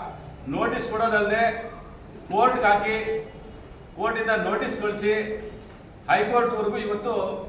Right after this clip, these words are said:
ಅವರು ನೋಟಿಸ್ಗಳನ್ನ ಕೊಡ್ತಾ ಇದ್ದಾರೆ. ಮತ್ತೆ ಮನೆ ಹತ್ರ ತೆರಳ್ತಾರೆ,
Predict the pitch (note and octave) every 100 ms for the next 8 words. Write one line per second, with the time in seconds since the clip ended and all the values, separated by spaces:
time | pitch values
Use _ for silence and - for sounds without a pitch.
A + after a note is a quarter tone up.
0 | - - - - E3+ G3+ G#3 G3 G#3 G#3
1 | G3 F#3+ - - F#3 F#3+ F3+ D3 - -
2 | - - - - - - - - C#3 F#3
3 | B3 A3 F#3+ A#3 A3 A3+ A#3 G3 G#3 G#3
4 | G3+ G#3 G#3 -